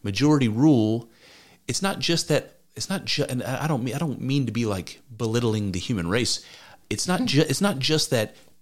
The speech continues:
Speaker 1: people, by and large, like, the average human being is dumb. It's not just about that. And, and even if they're not dumb, so many people have no common sense. You wouldn't call them wise.
Speaker 2: Yeah.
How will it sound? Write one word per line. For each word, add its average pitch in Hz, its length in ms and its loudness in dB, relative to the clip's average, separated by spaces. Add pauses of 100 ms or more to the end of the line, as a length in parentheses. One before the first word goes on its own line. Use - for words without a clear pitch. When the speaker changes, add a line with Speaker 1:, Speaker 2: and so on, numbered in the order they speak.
Speaker 1:
people, 139 420 2
by 113 220 0
and 113 120 0
large, 120 280 2
like, 110 120 -2
the 104 140 -2
average 117 320 -2
human 110 200 0
being 120 380 2 (220)
is 123 160 -2
dumb. 202 440 4 (280)
It's - 120 -8
not 190 140 0
just 170 180 -2
about 151 280 2
that. - 300 -6 (300)
And, 131 220 -2
and 147 100 4
even 208 180 2
if 190 80 0
they're 175 100 2 (100)
not 117 120 -4
dumb, 123 320 2 (320)
so - 200 -2
many 180 160 6
people 151 220 0
have 135 140 2
no 143 100 4
common 131 340 2
sense. 127 320 0
You 117 80 2
wouldn't 165 260 4
call 151 180 4
them 107 200 2
wise. 117 560 2
Speaker 2:
Yeah. 101 140 -2